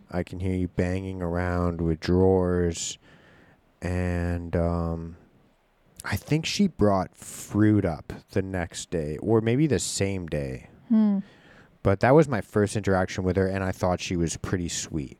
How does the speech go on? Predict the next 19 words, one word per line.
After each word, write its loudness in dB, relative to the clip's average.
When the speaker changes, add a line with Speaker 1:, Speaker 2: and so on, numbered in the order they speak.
Speaker 1:
I -2
thought 0
she -4
was -2
really 0
sweet. -8
Speaker 2:
Like, 0
reasonable. -2
Speaker 1:
Yeah. -2
Speaker 2:
Okay. -4
Speaker 1:
And, -2
um, 0
Speaker 2:
It -16
just -4
went -2
downhill 0
from -4
there. -2
Speaker 1:
Yeah. 2